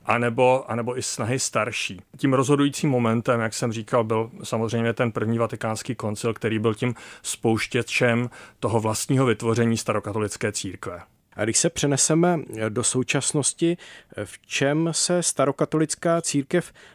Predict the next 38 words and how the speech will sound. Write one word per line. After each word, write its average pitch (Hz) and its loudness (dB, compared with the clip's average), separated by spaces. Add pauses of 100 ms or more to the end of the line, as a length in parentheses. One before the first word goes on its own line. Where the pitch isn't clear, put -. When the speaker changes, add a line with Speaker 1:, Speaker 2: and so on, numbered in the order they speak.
Speaker 2:
liší 139 0
od 156 2
církve 160 2
římskokatolické? 127 0
A 113 2
je 120 4
to 170 4
dnes 156 4
vůbec 131 2
pro 143 0
její 143 6
vnitřní 139 2
život 127 2
důležité 135 4
téma? 156 2
Já 123 0
jsem 139 4
slyšel 139 2 (240)
rozhovor 131 2
s - -2
Pavlem 135 2
Benediktem 131 0
Stránským, 127 0 (280)
vaším 131 2
biskupem, 135 2 (280)
ve 110 -2
kterém 131 0
se 170 2
vyjadřoval 135 2
o 143 0
starokatolické 143 0
a 123 -2 (240)
římskokatolické 135 0
církvi 139 0
jako 147 4
o 131 0
jedné 127 0
církvi. 110 -6